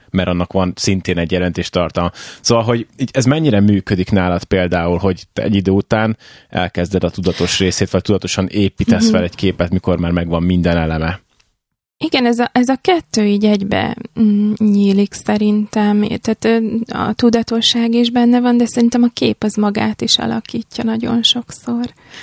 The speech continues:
Speaker 2: Öm, igen, úgyhogy, úgyhogy vegyesen.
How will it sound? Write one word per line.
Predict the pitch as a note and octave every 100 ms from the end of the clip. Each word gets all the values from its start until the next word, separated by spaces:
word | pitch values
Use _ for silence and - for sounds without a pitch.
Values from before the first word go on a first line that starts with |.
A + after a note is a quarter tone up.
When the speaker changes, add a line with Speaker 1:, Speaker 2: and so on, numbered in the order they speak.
| - - - - - -
Speaker 2:
Öm, | A3 A3 A3+ A3+ A3+ A3+ A3+ A3 _ _ _ _ _ _ _ _ _ _ _ _ _ _ -
igen, | A3 G3+ G#3 G#3
úgyhogy, | A3 A#3+ A#3 B3
úgyhogy | A#3 A#3+ B3 A#3
vegyesen. | G#3 G3 - - G3